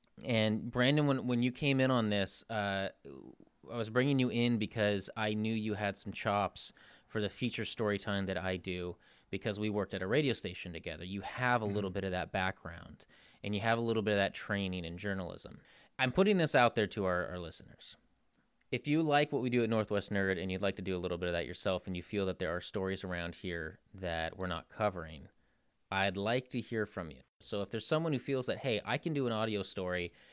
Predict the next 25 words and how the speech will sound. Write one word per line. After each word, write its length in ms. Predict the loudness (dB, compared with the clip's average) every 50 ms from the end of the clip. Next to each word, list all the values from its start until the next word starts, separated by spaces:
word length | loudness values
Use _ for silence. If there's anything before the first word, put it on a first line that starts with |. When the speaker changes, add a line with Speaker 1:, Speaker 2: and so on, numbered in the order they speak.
| -20 -20 -20 -20 _ _
Speaker 1:
you 140 | -6 -2 0
know, 120 | 0 0 0
even 220 | 2 0 2 2
if 160 | 0 -2 -2
you 140 | 0 0 0
need 340 | 2 2 0 0 -2 -4 -8 -8 -8
a 40 | -6
little 220 | -2 -2 -2 -2 -2 -6 -6
guidance 480 | -4 0 0 2 2 2 0 0 -2 -2
in 140 | 0 0
it 200 | 2 2 0 0 0
or 180 | -2 -2 -2 -2 -2 -4
some 200 | -6 -8 -8 -8
tips 320 | -2 0 0 0 0 0
or 60 | 0
whatever, 320 | 0 0 0 0 0 0 -2
and 120 | -2 -2 -4
you'd 100 | -2 0
like 220 | 2 0 0 0
to 60 | -4
put 160 | -4 -2 0 0
it 60 | 0
on 80 | 0 0
Northwest 360 | -2 -4 -4 -4 -6 -2 0
Nerd, 240 | 4 4 4 4